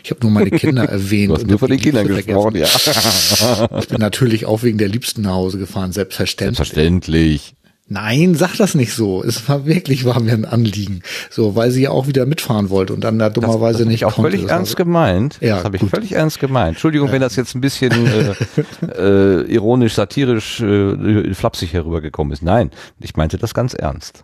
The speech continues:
Speaker 2: Wir haben ja erlebt, was Liebe ausmachen kann.
Speaker 1: Ja, unbedingt. Ja. Ähm,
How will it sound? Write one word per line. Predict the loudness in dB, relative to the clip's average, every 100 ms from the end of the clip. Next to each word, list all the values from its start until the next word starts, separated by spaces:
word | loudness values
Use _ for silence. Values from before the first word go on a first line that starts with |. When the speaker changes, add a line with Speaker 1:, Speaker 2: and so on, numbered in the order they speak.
| _
Speaker 2:
Wir | 0
haben | 2 2
ja | 2
erlebt, | 4 2 2
was | -2 -4
Liebe | -4 -2 0
ausmachen | -2 -2 -4 -6
kann. | -12 -16 _ _ _ _ -2
Speaker 1:
Ja, | 0 0 -6 -10 _ _ _ _
unbedingt. | -12 -10 -8 -10 -12 -20 _ _ _ _ -12
Ja. | -10 -8
Ähm, | -10